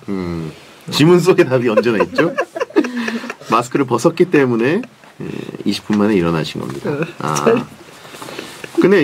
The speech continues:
Speaker 1: 이 마스크를 미세먼지 때문에 써야 되는 계절인 건 맞는데, 그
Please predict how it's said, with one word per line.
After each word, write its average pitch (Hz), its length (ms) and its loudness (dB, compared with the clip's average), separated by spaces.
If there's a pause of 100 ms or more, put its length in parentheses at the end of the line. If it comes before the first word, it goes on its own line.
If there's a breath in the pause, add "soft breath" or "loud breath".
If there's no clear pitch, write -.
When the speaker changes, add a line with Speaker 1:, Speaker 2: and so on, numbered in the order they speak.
Speaker 1:
이 151 480 4
마스크를 196 960 4
미세먼지 156 400 0
때문에 170 220 4
써야 190 260 2
되는 180 260 4
계절인 127 300 4
건 147 140 0
맞는데, 90 580 -4 (500)
그 107 320 6